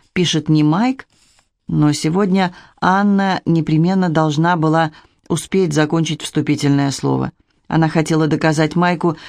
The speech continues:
что смогла отшлифовать вступление, и что сейчас она понимает любую проблему, проходящую через её коммутатор. До настоящего момента Анна не видела смысла в своей работе.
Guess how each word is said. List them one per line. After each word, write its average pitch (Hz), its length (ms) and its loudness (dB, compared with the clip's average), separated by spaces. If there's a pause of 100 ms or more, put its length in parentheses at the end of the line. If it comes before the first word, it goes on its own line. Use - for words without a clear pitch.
что - 160 -4
смогла 165 440 0
отшлифовать 160 680 0
вступление, 165 720 0 (300)
и 165 80 -4
что 160 180 -2
сейчас 180 400 -2
она 160 160 0
понимает 165 500 0
любую 214 360 0
проблему, 208 500 0
проходящую 156 680 0
через 151 280 0
её 156 260 0
коммутатор. 160 680 -2 (500)
До 160 140 0
настоящего 160 680 0
момента 156 640 2 (280)
Анна 190 360 0
не 202 120 2
видела 190 300 0
смысла 165 400 -2
в - 60 -8
своей 156 360 2
работе. 147 540 -2